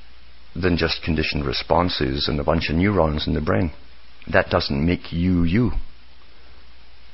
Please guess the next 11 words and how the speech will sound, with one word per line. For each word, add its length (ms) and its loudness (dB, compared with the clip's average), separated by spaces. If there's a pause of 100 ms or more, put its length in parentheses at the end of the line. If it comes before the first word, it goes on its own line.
(160)
And 340 6
no 100 4
matter 340 6
how 80 2
many 460 6
degrees 520 4
you 60 2
string 320 2
together 500 4 (600)
in 140 4
pseudosciences 1120 2